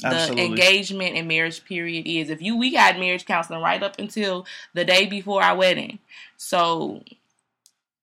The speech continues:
Speaker 2: Yeah.
Speaker 1: get counseling, get somebody, a third party in there that's gonna bring up those, um, questions that you might not be considering when you are dealing with the bliss of being engaged and,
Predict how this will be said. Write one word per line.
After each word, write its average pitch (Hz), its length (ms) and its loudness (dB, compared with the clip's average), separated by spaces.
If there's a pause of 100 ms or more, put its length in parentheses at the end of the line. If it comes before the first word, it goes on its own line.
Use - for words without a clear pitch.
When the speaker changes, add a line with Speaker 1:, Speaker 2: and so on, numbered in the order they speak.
Speaker 2:
Yeah. 104 360 -4
Speaker 1:
get 196 240 2
counseling, 180 600 -2
get 196 400 -4
somebody, 208 580 2
a 165 80 -4
third 190 360 0
party 226 420 -2
in 202 120 -6
there 170 260 -8 (260)
that's 160 180 -8
gonna 160 240 -6
bring 175 360 -4
up 214 280 -2
those, 160 500 -6 (420)
um, 156 560 -4 (280)
questions 220 520 2
that 175 220 -6
you 214 60 -2
might 190 240 2
not 170 160 0
be 180 80 -12
considering 196 880 -8 (260)
when 170 240 -8
you 180 180 -6
are 160 120 0
dealing 175 320 -8
with 165 160 -10
the 160 80 -10
bliss 185 420 -6
of 160 140 -10
being 165 200 -6
engaged 185 800 0
and, 151 240 -8